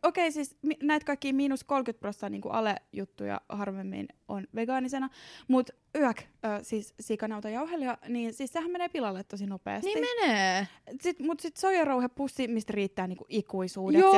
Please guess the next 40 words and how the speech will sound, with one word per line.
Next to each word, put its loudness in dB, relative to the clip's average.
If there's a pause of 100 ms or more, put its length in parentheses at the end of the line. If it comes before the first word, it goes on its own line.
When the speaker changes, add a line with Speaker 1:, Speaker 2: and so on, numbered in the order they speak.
Speaker 1:
ja 6
sit -6
mitä 2
se -4
maksaa, -4
kaksi -4
tai -6
jotain -6
vastaavaa. -4 (340)
En -6
tiedä, 2
mä 0
en -4
itse -8
siis -16 (100)
hirveästi 0
käytä -10
soijaa, -4
mä, -10 (120)
mä -8
syön -6
enemmän -8
niinku -12
tofua -4
ja -4
papui, -2 (420)
mut 2
tota, 0 (220)
ö, 4 (1200)
niin, 4
niin -2
siis, -6 (260)
siis -4
se, 0 (140)
se -2
on 2
ikuisuuden 2
siellä -4
sun -6
kuivakaapissa. -6